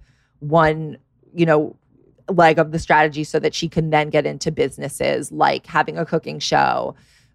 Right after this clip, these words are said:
like, you know, so that she doesn't have to be, like, this party girl D J all the time. She got engaged. Like, the pregnancy rumor definitely feeds into this, like, Paris settling down vibe. And then you have, like, Kathy, who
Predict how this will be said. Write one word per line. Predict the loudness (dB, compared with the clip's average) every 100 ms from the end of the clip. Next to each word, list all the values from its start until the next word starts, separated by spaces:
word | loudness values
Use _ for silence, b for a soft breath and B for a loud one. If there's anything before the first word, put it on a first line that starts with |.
| 0
like, | 4 4 2 0
you | -2
know, | -2
so | 0
that | 0
she | 0 0
doesn't | 0 2
have | 0
to | 0
be, | 0
like, | 0 0
this | -8
party | 0 2 2
girl | 2 0
D | 0 2 4
J | 6
all | 4 2
the | -2
time. | -4 -4 -6 -12 -18
She | -12 -2
got | 0 2
engaged. | 0 2 2 4 2 0 -10 -6
Like, | -2 -2 -6 _ -10
the |
pregnancy | -2 0 0 -2 0
rumor | 0 0 0
definitely | 0 -2 -2 -8 -8
feeds | -6 -6 -2
into | -4 -2
this, | -2 0
like, | -2 -4
Paris | -2 4 4 4
settling | 2 2 4 0 2
down | 4 6 6 4 2 -4
vibe. | 2 4 4 2 -2 -6 -12 b b b b
And | 2 4
then | 2
you | 2
have, | 4 4 4
like, | 6 6 6 0 -20 _ _ _ 0
Kathy, | 4 6 6 6 6 8 6 2 _ _ _ _ _ _ 0
who | 6 8 8 6 6